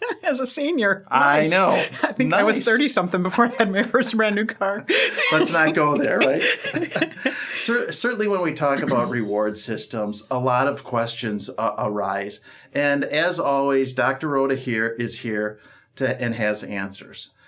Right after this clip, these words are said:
Speaker 2: So, so to begin with, uh, Doctor Rhoda, w-, would you be willing to take us a step back a-, and share with us, uh, your line of thought with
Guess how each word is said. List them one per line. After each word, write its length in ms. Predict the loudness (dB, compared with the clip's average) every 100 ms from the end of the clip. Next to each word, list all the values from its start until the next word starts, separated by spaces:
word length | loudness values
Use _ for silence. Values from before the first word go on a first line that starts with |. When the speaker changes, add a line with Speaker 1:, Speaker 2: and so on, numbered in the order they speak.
| _
Speaker 2:
So, 280 | -6 -2 0
so 220 | 0 -2
to 100 | -2
begin 560 | -2 -6 -6 -4 -2 0
with, 360 | 0 0 -4 -10
uh, 140 | -6 -4
Doctor 400 | 0 0 -2 -4
Rhoda, 380 | 0 0 -2 -6 -20 -20 -20 _
w-, 200 | -6 -4
would 180 | -2 -2
you 60 | -2
be 140 | -2
willing 300 | -2 -2 -2 -2
to 120 | -4
take 320 | -4 -4 -2
us 160 | -4 -4
a 80 |
step 480 | -4 -4 -2 -2 -2
back 440 | -2 0 0 -4 -6
a-, 300 | -4 -4 -2
and 180 | -2
share 360 | -4 -4 -2 -2
with 240 | -2 -2
us, 480 | 0 0 0 -4 -10 -16 -20 -12 -2
uh, 200 | -2 -2
your 460 | -4 -2 0 0
line 360 | 0 0 0 0
of 120 | -2
thought 580 | -6 -6 -2 -2 -2 -10
with 440 | -8 -4 -4 -6